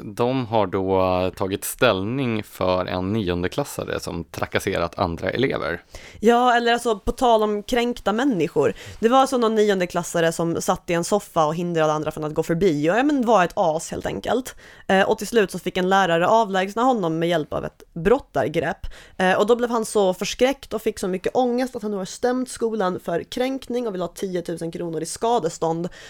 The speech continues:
Speaker 2: för att han inte får vara ett as.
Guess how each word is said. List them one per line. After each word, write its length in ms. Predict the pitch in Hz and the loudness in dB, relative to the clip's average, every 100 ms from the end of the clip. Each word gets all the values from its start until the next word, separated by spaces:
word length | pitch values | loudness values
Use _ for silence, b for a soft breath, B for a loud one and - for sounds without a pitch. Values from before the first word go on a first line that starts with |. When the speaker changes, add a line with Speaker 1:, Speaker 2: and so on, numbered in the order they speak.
| B | B
Speaker 2:
för 240 | - 180 170 | 0 4 4
att 120 | 170 | 2
han 240 | 180 165 | 0 0
inte 280 | 160 170 - | 0 -4 -4
får 240 | 147 143 143 | -6 -4 -2
vara 240 | 143 139 | 0 -2
ett 220 | - - - | -4 -12 0
as. 520 | 220 - - - - | 2 2 0 -8 -12